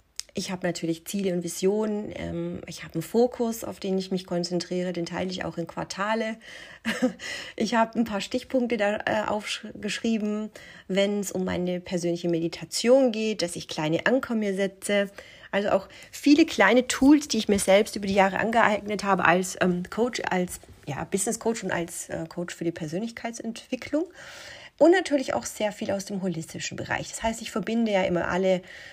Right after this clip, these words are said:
Bereiche auch aus der Holistik, ähm, was eben das Universelle angeht. Ähm, ich, äh, integriere meine Yoga seit neuestem auch so ein bisschen mehr aus der Kundalini-Praxis, weil mich das sehr stark bewegt. Ich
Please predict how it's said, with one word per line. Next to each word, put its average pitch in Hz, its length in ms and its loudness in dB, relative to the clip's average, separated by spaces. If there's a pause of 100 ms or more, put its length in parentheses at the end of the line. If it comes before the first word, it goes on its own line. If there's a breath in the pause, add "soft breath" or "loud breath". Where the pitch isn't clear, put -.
(120)
Bereiche - 480 -2
auch 160 220 -4
aus 165 240 -4
der 165 140 -4
Holistik, 190 680 -6
ähm, 165 380 -4 (440 loud breath)
was 170 580 0
eben 170 480 0
das 143 180 -6
Universelle 175 680 2
angeht. 196 760 2
Ähm, 170 560 -4
ich, - 440 -10
äh, - 320 -4
integriere 175 520 -2
meine 165 240 -4
Yoga 208 840 6 (480 loud breath)
seit 170 280 -2
neuestem 214 1160 2
auch 185 200 4
so - 120 -4
ein 175 120 0
bisschen 254 420 2
mehr 196 240 4
aus 185 120 4
der 180 120 -2
Kundalini-Praxis, 214 1300 0
weil 190 140 2
mich 190 120 0
das 185 220 -2
sehr 185 220 0
stark 170 400 -6
bewegt. 196 500 -4
Ich - 240 -10